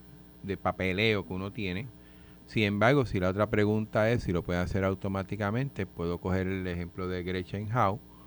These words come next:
que literalmente pudo haber sido inmediatamente, lo que pasa es que ella lo condicionó a jurar como representante.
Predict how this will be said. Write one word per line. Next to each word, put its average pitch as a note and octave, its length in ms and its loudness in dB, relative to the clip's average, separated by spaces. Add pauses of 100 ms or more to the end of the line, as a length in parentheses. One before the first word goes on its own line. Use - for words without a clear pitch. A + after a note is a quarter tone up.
(600)
que A2 180 2
literalmente G#2+ 760 2
pudo A#2+ 200 2
haber A#2 200 2
sido A#2+ 260 0
inmediatamente, B2 880 0
lo G2+ 80 2
que F2+ 60 -10
pasa G2 160 -2
es - 20 2
que G#2 60 0
ella A2 100 4
lo G#2+ 120 0
condicionó G#2+ 520 -2
a B2 80 2
jurar F#2 260 2
como G#2 240 -4
representante. G2+ 800 -6